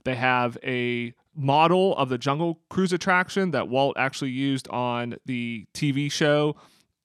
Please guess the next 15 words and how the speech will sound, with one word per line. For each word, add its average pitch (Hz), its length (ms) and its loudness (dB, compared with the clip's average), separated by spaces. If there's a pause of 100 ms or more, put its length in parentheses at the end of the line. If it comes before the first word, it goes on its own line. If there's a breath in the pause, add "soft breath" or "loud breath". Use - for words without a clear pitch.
(100)
at, 113 340 -2
to 135 160 -2
kinda 135 220 0
promote 135 460 0
Disneyland. 143 760 0 (380 soft breath)
Um, 135 140 2
they 143 80 8
have 147 80 8
the, 139 120 4 (120)
the 147 80 0
B 160 240 2
B 151 160 -2
eight 147 240 0
puppet 147 480 2
from 123 640 0